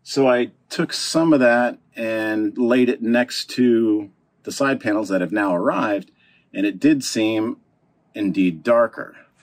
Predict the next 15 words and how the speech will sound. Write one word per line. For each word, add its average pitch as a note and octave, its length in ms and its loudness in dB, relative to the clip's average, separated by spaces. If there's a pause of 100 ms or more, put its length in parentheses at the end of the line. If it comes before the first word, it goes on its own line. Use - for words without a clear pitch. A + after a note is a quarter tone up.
So - 140 -2
my B2 140 8
first D3 340 0
thought G#2+ 300 0
was G2+ 420 0
that F#2+ 180 -4
the - 40 -20
paint B2+ 280 0
supplier F#2+ 380 -2
messed F2+ 280 -2
up F2+ 100 -12
on E2+ 160 -6
the D#2+ 80 -10
paint. E2 400 -8 (1200)
But A#2 360 0